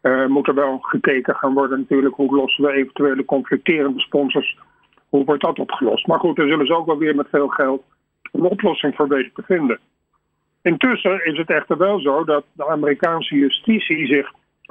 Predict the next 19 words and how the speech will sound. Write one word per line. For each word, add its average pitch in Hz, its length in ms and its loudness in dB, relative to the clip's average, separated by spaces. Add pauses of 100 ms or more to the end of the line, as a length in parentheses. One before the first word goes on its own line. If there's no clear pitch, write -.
(140)
over 170 360 0
de 143 120 0
P 143 300 -4
G 151 300 2
A-maatregel 147 840 0
om 143 200 -2
spelers 165 520 0
die 131 140 2
meedoen 147 680 0 (480)
aan 135 200 0
die 127 220 2
liv 143 260 0
Tour 160 380 2 (540)
uit 185 260 0
te - 100 -8
sluiten 143 520 0 (280)
van 143 160 0
de 143 60 2
P - 120 -8